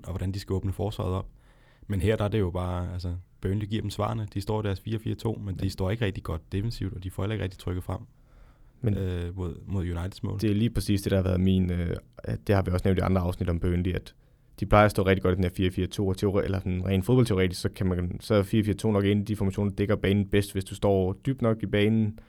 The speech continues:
Speaker 2: øh, har, øh, ja, har skubbet kæden nok tæt, så der ikke er mellemrum at spille i,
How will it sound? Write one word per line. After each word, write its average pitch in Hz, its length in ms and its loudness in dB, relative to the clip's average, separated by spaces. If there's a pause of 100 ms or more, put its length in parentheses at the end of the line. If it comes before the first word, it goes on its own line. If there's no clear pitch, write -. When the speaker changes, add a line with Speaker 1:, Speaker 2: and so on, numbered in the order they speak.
(280)
Speaker 2:
øh, 95 260 0 (180)
har, 95 380 -4 (300)
øh, 98 200 -2 (360)
ja, 92 140 -4 (280)
har 98 160 -2
skubbet 98 320 0
kæden 117 200 6
nok 101 240 4
tæt, 113 260 -2
så - 140 -4
der - 80 -2
ikke 104 120 2
er 104 60 4
mellemrum 107 320 4
at 95 60 0
spille 123 320 -2
i, 110 160 -2